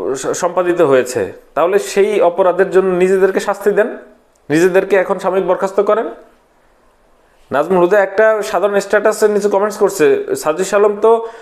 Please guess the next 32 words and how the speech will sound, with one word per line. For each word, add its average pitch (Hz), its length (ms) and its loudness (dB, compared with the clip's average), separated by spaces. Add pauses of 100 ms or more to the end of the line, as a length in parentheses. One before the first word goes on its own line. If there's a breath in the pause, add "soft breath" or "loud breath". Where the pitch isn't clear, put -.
(260 loud breath)
আমি 185 220 -2
সার্জিস 175 500 -6
আলমের 202 220 2
প্রতি 202 140 0
সম্মান 202 320 -2
রেখেই 190 240 0
বলছি, 170 320 2
সে 185 140 -2
তো 190 100 2
একজন 196 160 0
সাধারণ 214 320 -2
মানুষ, 196 460 -2 (480)
সে - 120 -2
একজন 185 220 2
রাজনীতিকে। 208 540 2
আর 160 160 2
এই 180 80 -2
সার্জিস 175 400 -2
আলমরা 185 440 2
জুলাই 165 220 2
গণ 180 140 2
অভ্যুত্থানের 185 480 -2
সময় 190 280 0
সামনের 165 260 -2
সারির 175 220 -2
নেতা 170 240 2
ছিল, 175 300 0 (460 loud breath)
কিন্তু 165 180 -2
তারা 185 200 0
সফলতা 202 420 -2
কীভাবে 226 280 2
পেয়েছে? 170 560 -2